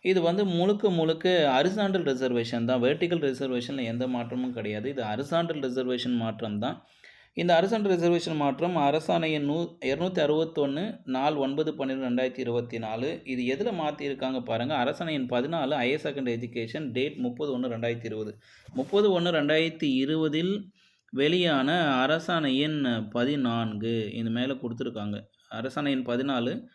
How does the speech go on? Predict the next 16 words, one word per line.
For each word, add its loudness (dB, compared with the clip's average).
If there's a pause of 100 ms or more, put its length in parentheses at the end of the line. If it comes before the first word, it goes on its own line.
(120)
ஸ்கூல் -2
எஜுகேஷன். -2 (840)
இந்த 0 (240)
அரசாணையில் -2 (720)
ஏற்கனவே 2
ஹரிசாண்டல் 2
ரிசர்வேஷன்ல 0 (420)
செகண்டரி -2
கிரேட் 0
டீச்சர்ஸ்க்கு -8
பத்து -2
சதவீதம் 0
இடஒதுக்கீடா 0
இருந்ததை 0 (300)
எட்டா 0
குறைச்சிட்டாங்க. -6